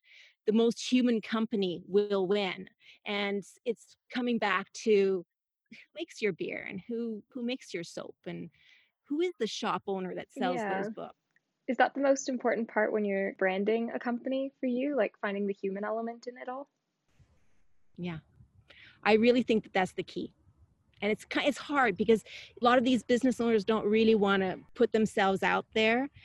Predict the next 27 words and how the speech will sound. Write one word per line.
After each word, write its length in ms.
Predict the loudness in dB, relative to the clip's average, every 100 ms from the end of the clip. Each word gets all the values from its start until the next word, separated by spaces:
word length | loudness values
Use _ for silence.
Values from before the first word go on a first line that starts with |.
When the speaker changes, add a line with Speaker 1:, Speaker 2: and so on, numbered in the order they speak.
| -20 -18 -4
Speaker 1:
We 160 | -2
totally 400 | -2 2 4 4
get 260 | 4 2 2
that. 240 | 2 4 4
It's 180 | 0 -4
kinda 240 | -2 0 0
scary. 380 | 0 2 6 4
It's 120 | 2
like, 180 | -4 -4
"Hi, 360 | -6 -2 -2
my 160 | 0 0
name 260 | 0 0
is 140 | -2 -4
<laughs> 340 | -4 0 0
so-and-so." 880 | 0 -14 -4 -2 0 -2 -2 0 2 0 -4 -10 -8
Speaker 2:
<laughs> 380 | -6 -6 -2 4
Speaker 1:
But 140 | 6
it's 220 | 4 0
really 500 | 0 6 8 8 8
what 180 | 6 2
people 240 | 0 0
connect 480 | 0 0 0 0 -4
with 200 | -10 -10 -14 _
is 140 | -12 -10
the 80 | -12
person 460 | -6 -6 -4 -6
behind 720 | -6 -6 -6 -4 -4 -6 -10